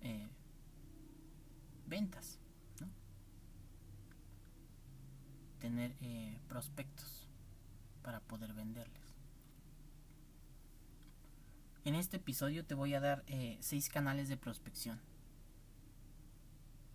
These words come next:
Si puedes apuntarlos, muchísimo mejor, porque no creo que te los memorices. No son muchos, pero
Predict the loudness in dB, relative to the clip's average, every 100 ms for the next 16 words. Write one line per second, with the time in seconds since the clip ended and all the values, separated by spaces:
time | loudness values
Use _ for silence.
0 | -12 -12 -12 -12 -12 -12 -12 -12 -12 -12
1 | -6 -4 2 4 4 4 4 4 4 2
2 | 0 -2 -2 -2 -2 0 0 -2 -4 -6
3 | -8 -10 -12 -12 -12 -12 -12 -12 -10 -8
4 | 0 4 4 2 -4 -4 -6 -4 -2 -2
5 | 0 0 0 -2 -4 -8 -10 -12 -12 -12
6 | -10 -4 2 8 8 8 4 -2 -2 -4